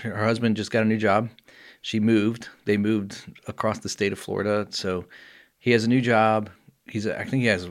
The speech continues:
actually two jobs. She's pregnant. They just moved. They're at a new church, like, all kinds of ups, you know, stuff in life that's happening. And, uh,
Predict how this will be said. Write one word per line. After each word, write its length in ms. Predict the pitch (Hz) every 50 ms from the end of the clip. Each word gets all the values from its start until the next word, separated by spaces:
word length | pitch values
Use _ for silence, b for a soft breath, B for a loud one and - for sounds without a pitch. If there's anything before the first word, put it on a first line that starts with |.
| - -
actually 240 | - - - 90 85
two 220 | - - 165 147
jobs. 400 | 107 87 78 82 85 92 95 - b b b b b b b b b b b b _ _
She's 180 | - - 117 110
pregnant. 640 | - - 143 135 127 113 117 113 110 110 - - - -
They 100 | - 104
just 240 | 101 127 123 - -
moved. 540 | 120 120 117 120 113 113 110 107 110 - - - -
They're 120 | - 107 104
at 60 | 104
a 40 | 104
new 140 | 110 123 113
church, 420 | - - 120 117 113 110 - -
like, 200 | - 98 98 -
all 120 | 123 135 135
kinds 320 | 135 - 135 127 117 107
of 280 | 107 104 107 104 - - B B B B B B B B B _ - - - 139 - - - -
ups, 280 | 117 117 110 - - - - _ _
you 100 | 123 110
know, 100 | 110 98
stuff 360 | - - - 123 107 - 117
in 100 | 107 101
life 380 | 107 104 107 101 95 - -
that's 180 | - - 95 -
happening. 540 | - 107 107 104 - 113 113 113 110 110 - -
And, 400 | - 110 104 101 98 92 92 95
uh, 200 | 90 90 87 90